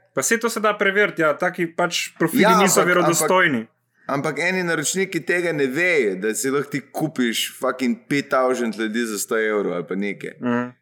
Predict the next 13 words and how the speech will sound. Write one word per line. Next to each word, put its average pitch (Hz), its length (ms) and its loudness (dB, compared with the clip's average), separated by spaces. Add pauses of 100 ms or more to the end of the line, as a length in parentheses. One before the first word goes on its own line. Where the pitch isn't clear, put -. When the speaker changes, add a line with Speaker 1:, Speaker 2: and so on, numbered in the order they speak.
(120)
Speaker 2:
Ehm, 104 580 0 (200)
in 113 640 -4 (380)
je-, - 260 -8 (500)
jaz 180 200 0
sem 175 160 -2
bil 185 180 2
vesel, 170 440 0
ker 156 160 -2
sem 131 120 -2
prišel 143 300 -4
do 127 100 -4
deset 175 440 0
jurjev, 151 440 2